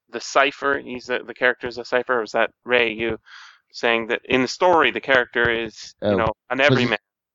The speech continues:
Speaker 2: 'cause his name is Nada.
Speaker 1: Right, right. Um, but also, I think that that's, we get that in the movie as well.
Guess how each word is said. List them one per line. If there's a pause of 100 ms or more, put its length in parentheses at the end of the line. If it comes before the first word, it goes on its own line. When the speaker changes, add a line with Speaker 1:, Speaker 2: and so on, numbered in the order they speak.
Speaker 2:
'cause
his
name
is
Nada. (540)
Speaker 1:
Right, (360)
right. (440)
Um,
but
also,
I
think
that
that's, (240)
we
get
that
in
the
movie
as
well.